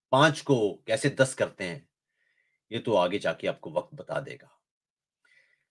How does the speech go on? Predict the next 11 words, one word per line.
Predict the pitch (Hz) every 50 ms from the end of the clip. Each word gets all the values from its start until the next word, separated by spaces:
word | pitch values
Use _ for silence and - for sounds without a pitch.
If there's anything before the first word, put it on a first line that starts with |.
| _ -
लेकिन | 135 139 175 170 147
देखिए, | 160 151 - 185 202 208 196 185 147
अजीब | - - 120 117 139 175 190 156 135
बात | - 120 120 120 - 135
यह | 139 131
है | 131
कि | - -
कैसा | - 110 104 - 147 131
अजीब | 113 92 113 127 110 92
दायरा | - 90 85 90 107 117
है। | 101 73 - - - - _